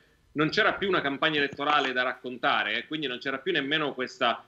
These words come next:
eh, storia che poi teneva un po' tutti in sospeso. Le campagne elettorali sono belle anche perché, a prescindere da, da tutto,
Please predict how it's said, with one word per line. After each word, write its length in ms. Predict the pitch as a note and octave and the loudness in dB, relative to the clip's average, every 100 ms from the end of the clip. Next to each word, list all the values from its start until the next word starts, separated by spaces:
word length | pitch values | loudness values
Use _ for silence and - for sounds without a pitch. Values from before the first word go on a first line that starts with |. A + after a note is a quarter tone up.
| _ | _
eh, 500 | - A2+ A2+ A2+ A2 | -2 0 2 4 2
storia 720 | A2 - E3+ E3+ D3 C3 B2 A#2 | -2 0 2 4 4 6 4 2
che 120 | A#2+ | -4
poi 340 | D3+ D3 C3+ | 0 0 2
teneva 320 | B2+ A#2+ A#2+ | 0 0 2
un 140 | A#2 A2+ | 0 -2
po' 120 | C#3+ | -6
tutti 280 | D3+ - C#3 | -6 -2 -2
in 100 | A#2+ | -2
sospeso. 640 | B2+ - F#3+ D3 A#2+ A2 | -8 -2 2 2 0 -2
Le 100 | A2 | -2
campagne 320 | A#2 A#2 C3+ C3 | -4 -2 -2 -2
elettorali 460 | B2 C3 D3 C3+ | -4 0 2 2
sono 220 | A#2+ A#2+ | 0 -4
belle 340 | G#2+ C3+ C3+ A2+ | 0 2 4 2
anche 220 | A2 A2 | 0 -4
perché, 440 | A2 - C3 B2+ A#2+ | -8 -4 0 0 -2
a 120 | - | -6
prescindere 560 | A2+ A2 C#3+ C#3 B2+ A#2+ | -6 -4 -4 0 0 0
da, 180 | A#2 | 0
da 140 | A2+ A#2 | -2 -2
tutto, 600 | D#3+ - - A#2 - | -2 -2 -2 -2 -2